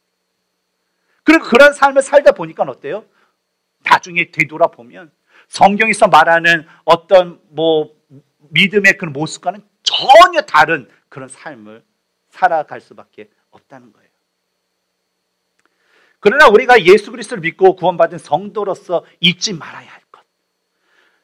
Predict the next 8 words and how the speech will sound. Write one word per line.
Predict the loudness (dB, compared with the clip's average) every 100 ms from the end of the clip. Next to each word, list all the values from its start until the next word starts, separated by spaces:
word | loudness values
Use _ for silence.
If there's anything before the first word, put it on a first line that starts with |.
| _
그리스도의 | -2 -2 2 2
몸된 | 2 2 0 0
교회로서 | 0 0 4 2 4 4 4
우리가 | 2 0 -2
잊지 | -2 -14 -12 -12
말아야 | -12 -14 -6 0 2
할 | 0 -2
것이 | -10 -6 0 0